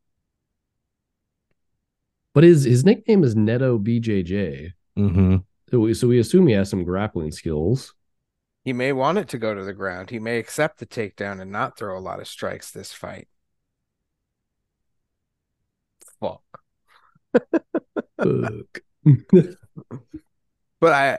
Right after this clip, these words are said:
Speaker 3: I like how we've all, have we all kind of just said no on the fantasy score judgment here?
Speaker 1: Yeah, I, I,
Speaker 2: It
Speaker 1: I have, like,
Speaker 2: feels like a high number, though.
Speaker 3: Yeah.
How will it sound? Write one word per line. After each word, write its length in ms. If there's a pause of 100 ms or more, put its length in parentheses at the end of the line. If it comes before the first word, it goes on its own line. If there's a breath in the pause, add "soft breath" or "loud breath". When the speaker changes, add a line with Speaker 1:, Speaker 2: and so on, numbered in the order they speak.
Speaker 3:
I 120
like 300
how 180
we've 220
all, 360
have 220
we 100
all 220
kind 260
of 80
just 260
said 280
no 320
on 140
the 60
fantasy 540
score 380
judgment 480
here? 280 (1080)
Speaker 1:
Yeah, 520
I, 120
I, 160 (100)
Speaker 2:
It 80
Speaker 1:
I 120
have, 240
like, 140
Speaker 2:
feels 520
like 180
a 100
high 600
number, 640
though. 380 (1160)
Speaker 3:
Yeah. 440